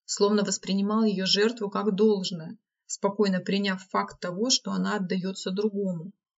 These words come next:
«Он тебя не бьет?» до сих пор зудело у нее в голове.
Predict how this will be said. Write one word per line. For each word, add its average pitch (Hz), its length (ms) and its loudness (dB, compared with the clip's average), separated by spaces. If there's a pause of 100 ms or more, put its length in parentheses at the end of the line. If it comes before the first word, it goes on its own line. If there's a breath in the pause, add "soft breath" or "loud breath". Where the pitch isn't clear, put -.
(180)
«Он 202 180 0
тебя 202 260 2
не 202 140 2
бьет?» 214 440 0 (400)
до 180 140 -4
сих 202 240 -4
пор 220 160 2
зудело 196 480 0
у 202 80 -2
нее 185 240 0
в 180 80 -8
голове. 180 560 -4